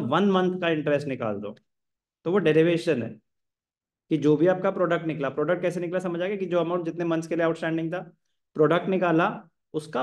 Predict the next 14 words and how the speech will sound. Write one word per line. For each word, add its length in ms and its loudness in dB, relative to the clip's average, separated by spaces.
one 220 4
month 320 2
का 80 4
interest 400 2
निकाल 240 -2
दो 140 -2
बस। 320 -8
तो 140 -6
एटी 280 2
सिक्स 260 -2
थाउजेंड 440 0
का 160 2
fifteen 420 0
percent 520 0